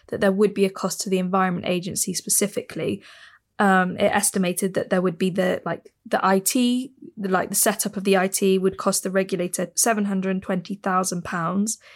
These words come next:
in twenty twenty-two and twenty twenty-three,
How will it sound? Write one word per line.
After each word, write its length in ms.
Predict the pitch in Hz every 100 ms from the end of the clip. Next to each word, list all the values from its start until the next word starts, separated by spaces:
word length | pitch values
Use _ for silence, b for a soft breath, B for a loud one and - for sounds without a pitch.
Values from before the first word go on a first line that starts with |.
| b
in 160 | - 180
twenty 300 | - 175 165
twenty-two 500 | 196 185 190 - 185
and 120 | 180
twenty 300 | - 180 175 -
twenty-three, 800 | - 175 - - 175 156 185 196